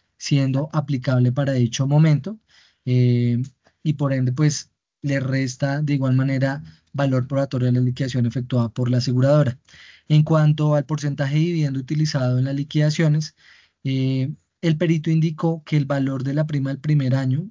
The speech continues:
y que fue, eh, registrado, que era, ah, eh, consistente con el valor de la nota técnica, correspondió a diecinueve coma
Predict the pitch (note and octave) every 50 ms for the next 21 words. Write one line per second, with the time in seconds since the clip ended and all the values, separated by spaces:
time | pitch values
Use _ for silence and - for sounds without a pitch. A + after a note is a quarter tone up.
0 | - _ _ C3+ B2 B2 - C3+ A#2+ B2 B2+ B2 B2 B2 B2 A#2+ A#2+ B2 B2+ B2+
1 | - _ C3 B2+ C3 B2+ C3 C#3+ C3+ C#3+ D3+ D3+ - D#3+ D#3 D#3 D3 D3 D#3+ -
2 | _ - - _ _ _ _ _ _ - C3 C3 C3 C3+ C3+ C3+ C3+ C#3+ D#3 D#3
3 | - D3+ C#3+ C3+ C#3 D3 D3+ - _ _ _ _ E3 C3+ C3+ C3+ C3+ C#3 C#3+ -
4 | D3 C#3 B2 - C#3+ - - - C#3 C3+ C3 B2+ B2+ C#3+ C3 B2+ - _ _ _
5 | - E3 D#3+ D#3 D#3+ D#3 E3 F3+ F3+ - - C#3+ C3 B2+ C3 B2+ B2 B2 B2 B2
6 | A#2+ C3 C3 C3 B2+ B2+ B2 B2 C3 C#3 D3 C#3+ C3+ B2+ B2+ C3+ B2+ D#3 D3+ D3+
7 | D3+ D#3 F3+ F3+ - - - - - _ _ - D3+ C#3+ B2+ - - C#3 C3+ C3
8 | C3+ C3+ C3+ C#3 D3+ D3+ - _ - D3 D3+ D3+ D3+ D3 - - C#3 C3+ C3+ C3+
9 | C3+ C3+ C3+ - - - D#3 D3 D3+ D3+ D#3+ -